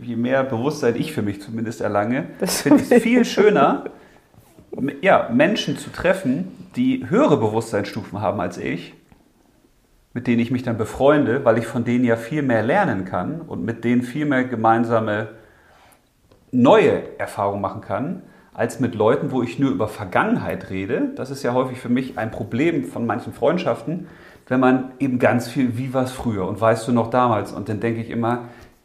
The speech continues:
Speaker 1: "Ja, okay, das kann man vielleicht mal machen, ne? Aber
Speaker 2: Ja, aber vielleicht haben deswegen
Speaker 1: das Leben ist doch
Speaker 2: einige
Speaker 1: jetzt."
Speaker 2: Ja, du hast ja recht, da gebe ich dir voll, vollkommen recht. Aber vielleicht ist das für einige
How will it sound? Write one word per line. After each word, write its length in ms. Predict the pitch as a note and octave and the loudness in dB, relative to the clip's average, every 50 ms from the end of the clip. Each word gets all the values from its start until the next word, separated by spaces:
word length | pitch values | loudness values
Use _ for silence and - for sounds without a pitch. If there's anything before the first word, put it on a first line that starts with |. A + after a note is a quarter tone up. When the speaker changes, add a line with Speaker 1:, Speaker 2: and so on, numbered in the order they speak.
| _ _ _ _ _ _ _ _ _ - | _ _ _ _ _ _ _ _ _ -14
Speaker 1:
"Ja, 180 | - - - - - - - - - - - - _ _ - - _ _ _ _ - | -10 -8 -6 -4 -4 -4 -6 -8 -12 -18 -20 -20 _ _ -20 -20 _ _ _ _ -6
okay, 220 | - G2 - - | -6 -6 -4 -6
das 180 | G#2+ F#2 F2+ - | -6 -6 -6 -6
kann 120 | - G#2 | -6 -6
man 100 | G2+ F2+ | -6 -6
vielleicht 240 | - - F#2+ F2+ - | -6 -6 -6 -6 -6
mal 80 | F2 E2+ | -6 -2
machen, 340 | F2+ A2 - - A2+ F2+ E2 | -2 -2 -2 -2 -4 -4 -4
ne? 160 | F2+ A#2 - - | -4 -4 -4 -4
Aber 320 | F#2+ F#2 F#2 E2+ - - - _ _ _ _ _ _ _ - - | -6 -6 -6 -6 -8 -12 -16 _ _ _ _ _ _ _ -6 -2
Speaker 2:
Ja, 60 | D4 | -2
aber 100 | B3+ A3 | -2 0
vielleicht 240 | - - A#3 A3+ A#3+ | 2 2 2 2 4
haben 120 | A#3+ A3+ G#3+ | 2 4 4
deswegen 400 | A#3+ C4 C4+ - - A3 G3+ G3 | 2 2 2 2 2 2 2 2
Speaker 1:
das 120 | - - | 2 4
Leben 140 | - D3 - | 6 6 6
ist 120 | - - | 6 4
doch 40 | F3+ F3+ | 4 4
Speaker 2:
einige 100 | F3 E3+ D3+ | 4 4 2
Speaker 1:
jetzt." 260 | - - - - - | 2 0 -6 -4 2
Speaker 2:
Ja, 240 | F#3 A3 B3+ D#4 F4+ | 4 6 6 6 6
du 120 | C4+ G#3 G3 | 4 4 4
hast 220 | G3 F#3+ F#3+ - | 2 2 2 2
ja 80 | G3+ F#3+ | 2 4
recht, 200 | G#3 A#3 A3 - | 2 2 0 2
da 60 | F3+ | 0
gebe 140 | E3 F3 F3+ | 2 2 0
ich 60 | F3+ | 0
dir 160 | F#3 G3+ F3+ | 0 0 0
voll, 320 | F#3 - G#3+ A3+ E4+ C#4+ - | 0 0 -2 -2 -2 -2 -4
vollkommen 400 | - - A#3 A3+ A3+ A3+ G3 F#3 | -2 -2 -2 0 0 -2 -2 0
recht. 180 | F3+ F3+ F3 | -2 -2 -2
Aber 140 | F#3 E3+ F3 | -4 -6 -4
vielleicht 220 | - G#3 G3 F#3+ F#3+ | -2 0 -2 -2 -2
ist 120 | F#3 - | -4 -4
das 80 | F#3+ F#3 | -4 -2
für 160 | F#3+ G3 - | 0 0 0
einige 540 | - F3+ F#3 G3 G3 F3+ F#3+ F#3+ G3 G3 | 2 2 0 0 0 2 2 2 2 0